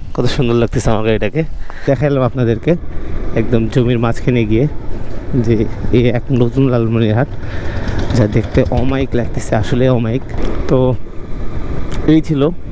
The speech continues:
লালমনিরহাট থেকে, মানে, এই ছিল এই মেঘলা আকাশের মাঝে, আহ, এত সুন্দর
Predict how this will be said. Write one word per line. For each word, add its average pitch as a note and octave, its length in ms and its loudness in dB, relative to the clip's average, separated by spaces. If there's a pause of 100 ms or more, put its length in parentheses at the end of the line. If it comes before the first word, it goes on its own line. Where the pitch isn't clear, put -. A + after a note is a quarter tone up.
(480)
লালমনিরহাট A2+ 460 2
থেকে, A#2 280 0 (680)
মানে, G#2+ 220 2
এই C#3+ 220 2
ছিল C#3 320 0 (220)
এই A2 180 2
মেঘলা A2+ 420 0
আকাশের A2+ 440 0 (720)
মাঝে, A#2 300 0
আহ, - 1900 0
এত - 120 -4
সুন্দর A#2 520 2